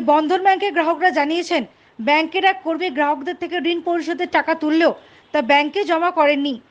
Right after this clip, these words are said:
বিষয়টি গতকাল রাতে সামনে এলে শোরগোল পড়ে যায়। ওই ব্যাংক থেকে শেখ নাজিম বলে এক গ্রাহক অভিযোগ করেন, তিনি আট মাস আগে চার লক্ষ ছেষট্টি হাজার টাকা ওই ব্যাংকের কর্মী কৌশিক পাড়ুইকে ঋণ পরিশোধের জন্য টাকা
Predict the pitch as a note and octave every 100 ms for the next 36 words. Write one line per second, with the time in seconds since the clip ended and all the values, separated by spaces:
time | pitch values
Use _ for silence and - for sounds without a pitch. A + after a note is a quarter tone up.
0 | _ _ - C#4+ D#4 F#4+ F#4+ G4 E4 E4+
1 | F4+ D#4+ D#4+ E4+ D4+ D4 D#4 E4 E4 A#3
2 | - _ _ - F4 F#4 G4+ G4 F4 D#4
3 | C#4 A3+ - _ _ - D#4 B3 D4+ E4+
4 | F4+ F4 F#4+ - F#4 E4 C#4 D4 D#4+ E4+
5 | F#4 F4+ D#4 C#4 D4 E4 E4 C#4+ C#4 D4
6 | F4 E4+ F4 A#3 _ _ _ - E4 F#4
7 | D4+ D#4 D#4 F#4 F#4 F4 E4 C4 - _
8 | _ D#4 E4 E4+ F#4 F#4 G4+ F4 E4 F4+
9 | F4+ F4 E4 E4+ D#4+ D#4+ D#4+ D4+ B3 C#4+
10 | C#4+ D#4+ D#4 D#4 D#4+ A3+ _ _ _ D#4
11 | E4+ F#4 - E4+ D#4+ E4+ F4 D4 E4+ F4
12 | E4+ D#4+ D#4 E4 D4+ E4 E4 C#4+